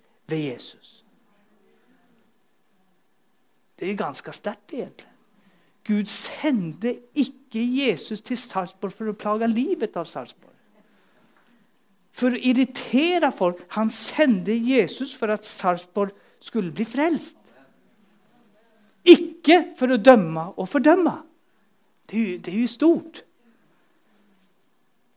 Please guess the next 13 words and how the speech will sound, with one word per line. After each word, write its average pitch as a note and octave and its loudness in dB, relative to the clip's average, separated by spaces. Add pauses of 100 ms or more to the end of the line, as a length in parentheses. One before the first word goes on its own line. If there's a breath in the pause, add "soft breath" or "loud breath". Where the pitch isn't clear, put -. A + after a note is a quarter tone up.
(1040)
Den B3 10
som C4 4
tror B3+ 2
på D#4 2
ham B3+ 4
blir C#4 4
ikke A3+ 0
dømt, G3+ 2
men A3 4
den A#3 4
som B3 -8
ikke F4 -2
tror A#3 -2